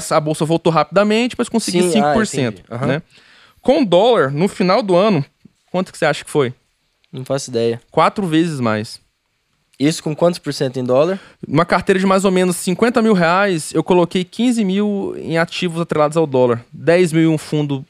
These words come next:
Speaker 1: Western Asset, por exemplo, e cinco mil em um fundo de tendência de dólar. Basicamente, dá uns trinta por cento, né?
Speaker 2: Uhum.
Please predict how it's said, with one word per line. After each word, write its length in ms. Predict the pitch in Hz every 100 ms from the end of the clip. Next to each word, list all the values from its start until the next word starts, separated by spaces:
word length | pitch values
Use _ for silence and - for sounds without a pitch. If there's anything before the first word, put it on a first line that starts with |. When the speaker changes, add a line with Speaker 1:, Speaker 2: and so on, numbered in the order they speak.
| -
Speaker 1:
Western 420 | 147 160 - 151
Asset, 320 | 185 208 180
por 140 | - 156
exemplo, 400 | 156 208 220 202
e 40 |
cinco 300 | - 208 185
mil 120 | 170
em 40 | 190
um 80 |
fundo 240 | 180 180 175
de 60 |
tendência 340 | - 160 156 151
de 80 | 151
dólar. 320 | 127 123 127 _ _ _ _ _ _ _ _ _ _ _ _ _ _ _ -
Basicamente, 720 | 139 156 - 160 165 190 185
dá 100 | 170
uns 120 | 190
trinta 240 | - 233 233
por 160 | 226
cento, 340 | 202 214 226 - -
né? 180 | 160 - -
Speaker 2:
Uhum. 340 | 147 143 135